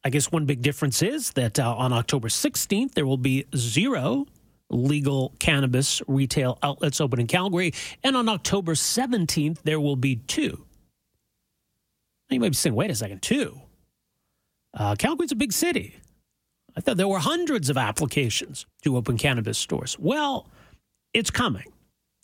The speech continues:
But on the first day of legalization, there will be two. A-, and both of them are, <laughs> are fairly close to one another, uh, down on Macleod Trail.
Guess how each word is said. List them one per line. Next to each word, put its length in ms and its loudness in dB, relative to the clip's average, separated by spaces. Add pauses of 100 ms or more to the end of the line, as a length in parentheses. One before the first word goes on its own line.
(160)
But 220 0
on 300 4
the 80 0
first 480 0
day 400 2
of 240 2
legalization, 1120 0 (260)
there 300 0
will 180 -2
be 400 2 (140)
two. 320 -2 (1200)
A-, 200 -2
and 180 0
both 260 0
of 180 -2
them 280 2
are, 160 2
<laughs> 0 -
are 160 0
fairly 400 0
close 380 -2
to 80 0
one 180 4
another, 300 2 (400)
uh, 160 2
down 260 0
on 60 2
Macleod 360 0
Trail. 460 -4